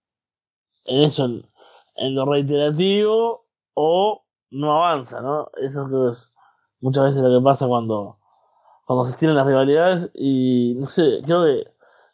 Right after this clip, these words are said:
es algo que está teniendo A J Styles también en W W E, que pobre, no, no tiene <laughs> una buena rivalidad que le dure mucho tiempo, eh, nunca, ¿no? Siempre es como que cuando se empiezan a estirar, empiezan a,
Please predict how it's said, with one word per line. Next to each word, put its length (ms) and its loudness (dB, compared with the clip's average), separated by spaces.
es 160 -2
algo 200 2
que 60 0
está 120 0
teniendo 260 2
A 80 2
J 200 -2
Styles 320 0
también 220 -4
en 60 -2
W 180 2
W 340 2
E, 60 0
que 400 2
pobre, 380 2
no, 200 -4
no 120 -4
tiene 160 0
<laughs> 160 -8
una 160 0
buena 280 2
rivalidad 720 2
que 100 -2
le 140 4
dure 360 4
mucho 280 -2
tiempo, 680 0
eh, 320 0
nunca, 380 2
¿no? 160 0
Siempre 260 0
es 40 -2
como 220 -4
que 180 -8
cuando 220 -2
se 80 -6
empiezan 260 0
a 20 -2
estirar, 480 2
empiezan 360 -2
a, 360 -10